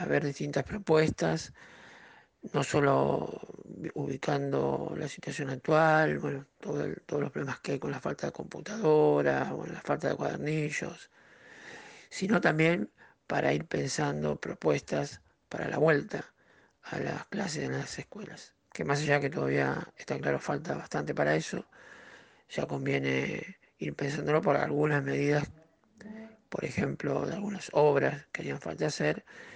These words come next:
eh, estaría bueno que se hagan ahora en el periodo justamente donde los, los alumnos no, alumnos no están en la, en la escuela. Eh, eh, ojalá que el gobierno de la ciudad, el Ministerio de Educación de la ciudad,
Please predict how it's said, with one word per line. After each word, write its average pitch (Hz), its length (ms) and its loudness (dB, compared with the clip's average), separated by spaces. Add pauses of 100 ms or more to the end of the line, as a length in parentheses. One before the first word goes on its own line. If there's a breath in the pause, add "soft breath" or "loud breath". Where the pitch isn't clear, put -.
(380 loud breath)
eh, 147 340 -2
estaría 147 400 -4
bueno 135 300 0
que 135 80 0
se 139 120 -6
hagan 131 220 0
ahora 139 320 6
en 135 60 4
el 135 100 0
periodo 135 240 -2
justamente 135 480 -4
donde 139 240 -4
los, - 340 -10 (460 soft breath)
los - 160 -6
alumnos 135 360 -2
no, - 360 -8
alumnos 139 340 -4
no 127 100 -2
están 135 260 0
en 127 80 -4
la, 139 60 -6
en - 360 -12
la 175 60 -10
escuela. - 340 -16 (1600 loud breath)
Eh, 147 960 0
eh, 151 460 0 (120)
ojalá 147 500 6
que - 80 0
el 139 80 2
gobierno 139 260 2
de 135 60 2
la 135 80 2
ciudad, 143 400 4
el 143 80 0
Ministerio 139 380 0
de 139 40 2
Educación - 380 -4
de 139 80 0
la 131 100 0
ciudad, 147 560 2